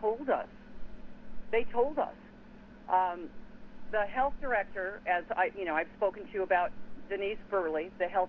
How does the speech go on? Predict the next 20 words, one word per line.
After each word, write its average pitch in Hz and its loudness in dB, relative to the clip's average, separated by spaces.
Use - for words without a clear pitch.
director 170 0
here 175 0
in, 160 -4
in, 165 -2
in 165 -2
Mojave 160 -4
County. 156 2
She's 285 0
a 285 8
pretty 302 2
mind-boggling 247 2
person. 233 -2
She, 214 -4
she 220 -6
really 214 4
is. 170 4
She - -12
seems 247 0
to 233 2
have 214 2